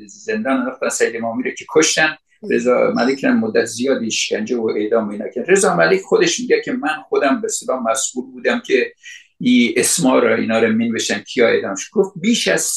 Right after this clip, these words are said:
Speaker 1: سی و سه هزار نفر رو اعدام کرد.
Speaker 2: مهم.
Speaker 1: بعد از قیام های سالهای هفتاد و هشت و هشتاد و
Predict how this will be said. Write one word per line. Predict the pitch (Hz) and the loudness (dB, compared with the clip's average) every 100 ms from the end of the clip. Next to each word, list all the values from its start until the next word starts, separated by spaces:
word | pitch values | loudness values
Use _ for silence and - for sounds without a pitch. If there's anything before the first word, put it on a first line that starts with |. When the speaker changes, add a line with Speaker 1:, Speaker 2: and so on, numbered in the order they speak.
| - - - | -6 -8 -8
Speaker 1:
سی | - 127 117 | -4 -2 -2
و | |
سه | 113 - - | -4 -2 2
هزار | 233 139 123 120 113 | 4 4 0 0 -2
نفر | 113 131 143 | -4 0 -2
رو | - - | -2 -6
اعدام | - 95 95 220 | -8 -6 -8 -8
کرد. | 196 | -10
Speaker 2:
مهم. | 190 185 175 _ _ _ _ _ - - - _ - - - | -8 -8 -10 _ _ _ _ _ -4 -4 -4 _ -20 -10 0
Speaker 1:
بعد | - 233 | 4 4
از | 220 - | 4 2
قیام | 196 196 190 | 0 0 0
های | 190 190 180 175 170 | 0 0 0 0 -2
سالهای | - 156 139 - 147 147 147 143 135 127 127 123 113 | -4 -4 -2 2 2 4 2 2 0 -2 -6 -10 -6
هفتاد | 117 - - 117 113 | -6 -6 -6 -4 -4
و | - | -2
هشت | - - - - | 0 0 -2 -2
و | 123 117 110 - - 110 | -2 -2 -4 -6 -6 -6
هشتاد | - 117 | -2 -4
و | 98 | -4